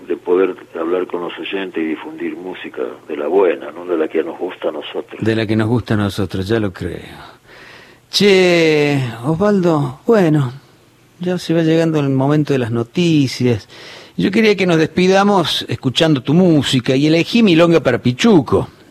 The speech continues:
Speaker 2: ¿Mm?
Speaker 1: Sí. Vos sabés que, vos sabés que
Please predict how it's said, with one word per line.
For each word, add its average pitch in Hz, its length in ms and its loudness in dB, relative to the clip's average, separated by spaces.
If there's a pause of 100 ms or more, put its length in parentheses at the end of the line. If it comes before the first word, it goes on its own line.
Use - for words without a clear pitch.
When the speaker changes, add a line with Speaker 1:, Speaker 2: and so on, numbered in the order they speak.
Speaker 2:
¿Mm? 120 220 2
Speaker 1:
Sí. 135 120 -2 (640)
Vos 185 160 0
sabés 202 240 4
que, 160 240 2 (300)
vos 165 160 2
sabés 170 260 4
que 120 840 4